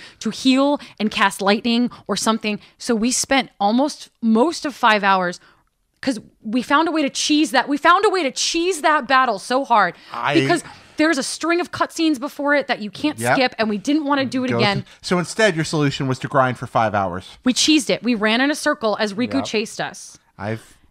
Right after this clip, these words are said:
Speaker 1: And
Speaker 2: won
Speaker 1: every
Speaker 2: fights that way before. I know what you're talking
Speaker 1: And
Speaker 2: about.
Speaker 1: every, like, every, like, two or three minutes, his big attack is Oblivion, where he, like, obliterates the battlefield.
Speaker 2: Yep.
Speaker 1: And we'd hear, "Welcome, Oblivion!" And after, like, an hour and a half of this,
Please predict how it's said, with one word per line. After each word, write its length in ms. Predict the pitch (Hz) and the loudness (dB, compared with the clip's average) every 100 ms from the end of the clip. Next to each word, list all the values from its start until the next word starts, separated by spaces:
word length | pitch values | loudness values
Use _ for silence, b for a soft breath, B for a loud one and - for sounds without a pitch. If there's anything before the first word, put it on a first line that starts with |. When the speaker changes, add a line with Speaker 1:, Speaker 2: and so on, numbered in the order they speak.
| 110 | -2
Speaker 1:
And 140 | 226 | 0
Speaker 2:
won 160 | 113 - | 2 2
Speaker 1:
every 380 | 240 - 285 294 | 2 2 0 0
Speaker 2:
fights 20 | |
that 160 | - | -2
way 140 | 90 92 | -4 -8
before. 300 | 92 - 92 | -10 -8 -8
I 20 | |
know 80 | 92 | -8
what 120 | 98 | -10
you're 80 | - | -10
talking 340 | 120 110 113 226 | -8 -8 -6 -2
Speaker 1:
And 140 | 220 | -2
Speaker 2:
about. 120 | - | 0
Speaker 1:
every, 360 | 233 226 302 302 | 0 0 0 2
like, 320 | 247 202 - | 2 2 0
every, 220 | 233 269 | -2 0
like, 180 | 294 214 | 0 -2
two 220 | - 269 240 | -2 -4 -2
or 60 | |
three 240 | 226 233 220 | -4 -4 -4
minutes, 340 | 196 175 - | -4 -8 -12
his 240 | 226 240 | -8 -8
big 220 | 175 208 196 | -4 -4 -2
attack 360 | - 185 180 | 0 0 0
is 120 | 185 - | -4 -8
Oblivion, 640 | 180 190 190 190 156 165 | -4 0 0 0 -2 -4
where 180 | 185 185 | -2 -2
he, 140 | 165 | -2
like, 200 | 196 175 | -2 -2
obliterates 540 | 196 196 196 196 185 - | -4 -4 -2 -2 -4 -8
the 100 | 180 | -4
battlefield. 580 | 160 170 196 240 247 120 | -2 -2 -2 0 0 -2
Speaker 2:
Yep. 180 | 107 147 196 | -6 -6 -4
Speaker 1:
And 100 | 208 | -4
we'd 120 | 175 | -2
hear, 180 | 208 - B B B B _ _ _ _ _ | -4 -4 B B B B _ _ _ _ _
"Welcome, 440 | 254 403 392 415 370 | 2 6 6 6 2
Oblivion!" 580 | 277 392 381 381 311 | 4 4 6 4 4
And 200 | - 269 | 0 -2
after, 340 | 269 285 - 311 | 2 0 0 0
like, 300 | 247 - - | 0 0 -4
an 120 | 233 247 | -4 -2
hour 340 | 208 220 240 262 | 2 2 2 2
and 100 | 240 | 0
a 40 | |
half 380 | 180 208 202 - | -2 0 0 0
of 140 | 302 | -2
this, 300 | 294 349 339 | 0 -2 -2